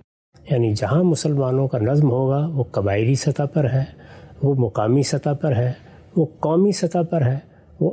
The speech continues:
عالمی سطح پر ہے۔ اگر کوئی فیصلہ کرنا ہے تو یہی طریقہ اختیار کیا جائے گا۔ اللہ تعالیٰ نے ہمیں اس کی ہدایت کی ہے۔ اس کے بعد میں نے یہ عرض کیا تھا کہ جب کوئی فیصلہ ہو جائے تو یا وہ اکثریت سے ہوگا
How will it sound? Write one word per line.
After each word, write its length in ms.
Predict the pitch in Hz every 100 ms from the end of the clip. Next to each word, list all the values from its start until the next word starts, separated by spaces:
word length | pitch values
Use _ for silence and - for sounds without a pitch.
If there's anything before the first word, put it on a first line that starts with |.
| -
عالمی 380 | 139 147 190 233
سطح 280 | - 143
پر 220 | 139 127 110
ہے۔ 140 | 92 71 - - - - - -
اگر 240 | 147 233
کوئی 220 | 240 214
فیصلہ 420 | 185 - 113 - 139
کرنا 480 | 120 113 113 131
ہے 120 | 123 147 - - - -
تو 80 | 135
یہی 300 | 156 202 233
طریقہ 360 | 156 127 -
اختیار 380 | 110 95 - 104
کیا 300 | 98 - 110
جائے 280 | 107 107 110
گا۔ 80 | 117 - - - -
اللہ 220 | 127 120 120
تعالیٰ 260 | - 143 165
نے 120 | 139
ہمیں 200 | 127 147
اس 160 | -
کی 140 | - 151
ہدایت 360 | 117 101 113 -
کی 220 | 160 151
ہے۔ 80 | 123 - - - -
اس 220 | 240 202 -
کے 120 | 233
بعد 220 | 160 226
میں 240 | 180 156
نے 120 | 131 127
یہ 120 | 117
عرض 180 | 127 -
کیا 220 | 120 117
تھا 260 | - 113 147 - - - -
کہ 140 | - 147
جب 160 | 127 -
کوئی 160 | - 190
فیصلہ 420 | - 214 196 202
ہو 200 | 185 170
جائے 240 | 180 190 196 - - - - -
تو 80 | 190
یا 180 | 165 202
وہ 180 | 208 208
اکثریت 540 | - 196 202 240 247
سے 140 | -
ہوگا 360 | 202 226 196